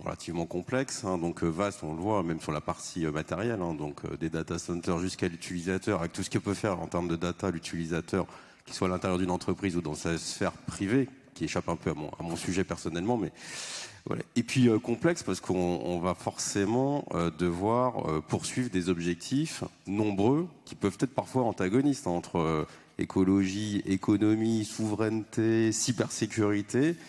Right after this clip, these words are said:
Donc, euh, eh ben, on peut tout à fait allonger la durée de vie des postes de travail. Donc ça, c'est extrêmement vertueux sur le plan environnemental pour réduire l'empreinte carbone.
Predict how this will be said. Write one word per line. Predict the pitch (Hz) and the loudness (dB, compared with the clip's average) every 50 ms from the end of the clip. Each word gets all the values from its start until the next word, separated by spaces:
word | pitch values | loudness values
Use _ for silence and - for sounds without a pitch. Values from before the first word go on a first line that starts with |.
| - - - - - - - - - - | -16 -14 -14 -14 -14 -16 -18 -10 -2 0
Donc, | 107 110 - 107 | 2 2 4 4
euh, | 95 95 95 95 92 90 90 | 4 6 6 6 6 4 4
eh | 85 | 4
ben, | 87 92 92 90 87 87 87 87 87 87 | 2 4 4 4 2 2 2 2 2 2
on | 82 87 95 | 2 0 0
peut | 90 - 95 | 0 -2 -2
tout | - - 101 - | -2 -2 -2 0
à | 95 98 | 0 0
fait | - 123 | 2 2
allonger | 117 107 95 101 104 95 113 104 | 2 2 2 0 0 2 2 2
la | 92 95 | 2 2
durée | 95 95 92 98 95 | 2 2 2 2 2
de | 92 | 0
vie | 101 101 | 0 0
des | 87 90 | 0 0
postes | - - 92 87 | 2 2 0 0
de | 95 | 0
travail. | 90 - 104 104 131 165 180 | -2 2 2 2 2 2 0
Donc | 107 87 - | -2 -2 -2
ça, | - | -2
c'est | 104 - 87 82 - - | -2 -2 -4 -6 -6 -6
extrêmement | - - - - - - 120 104 107 104 104 | -8 -6 -6 -8 -6 -4 -2 0 0 0 0
vertueux | 98 98 90 - - 107 101 | 0 0 -2 0 2 2 2
sur | 95 92 | 2 2
le | 82 | 0
plan | 82 - 90 87 85 | 0 0 0 0 0
environnemental | 82 82 80 82 78 80 85 92 - 156 165 147 | 2 0 0 0 0 0 0 0 0 0 -2 -2
pour | - - 85 | -4 -2 -2
réduire | 85 80 80 82 | 0 0 0 0
l'empreinte | 82 78 - 82 78 80 | -2 -2 -4 -6 -8 -6
carbone. | - 85 85 87 104 139 156 175 151 | -4 -2 -2 0 0 0 2 2 0